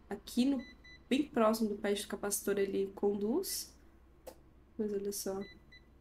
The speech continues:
Aqui em cima ele tá cem por cento protegido. Nossa, gostei bastante. Acho que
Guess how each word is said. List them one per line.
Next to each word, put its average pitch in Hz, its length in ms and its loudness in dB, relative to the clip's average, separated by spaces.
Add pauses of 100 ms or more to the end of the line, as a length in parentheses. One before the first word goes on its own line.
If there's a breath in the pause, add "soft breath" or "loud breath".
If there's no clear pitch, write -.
(1300)
Aqui 214 240 -8
em 220 60 -4
cima 214 360 0
ele 226 120 0
tá 226 280 0
cem 233 220 2
por 233 80 -2
cento 233 240 0
protegido. 226 640 -2 (580 soft breath)
Nossa, 190 260 -4
gostei 202 260 2
bastante. 202 500 2
Acho - 180 -2
que 220 320 0